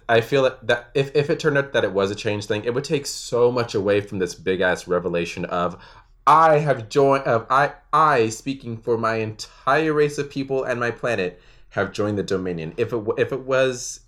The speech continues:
if, if, if it was a changeling, it would take away that bite. It would take away that huge, like, character slash narrative moment. So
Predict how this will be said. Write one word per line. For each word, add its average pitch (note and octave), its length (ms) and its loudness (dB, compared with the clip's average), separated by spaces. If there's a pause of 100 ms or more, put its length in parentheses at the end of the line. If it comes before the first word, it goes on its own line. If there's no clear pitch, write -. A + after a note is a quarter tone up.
(140)
if, A2 160 2
if, A2+ 200 -2
if A2 140 -2
it A#2 140 -2
was A2 560 0 (180)
a G#2 60 -4
changeling, G2 480 -4
it F#2+ 80 -2
would F2+ 80 -8
take G2+ 200 -4
away E2+ 460 -2 (480)
that F2 480 -2
bite. E2 360 -2
It G#2 100 -6
would F2+ 100 -4
take F#2+ 240 -4
away F2 380 0
that E2 380 -2
huge, G#2+ 760 -6
like, E2 360 -4 (380)
character F2+ 680 0
slash E2+ 640 -4
narrative D#2+ 580 -6
moment. C#2+ 600 -12 (280)
So D2 460 -8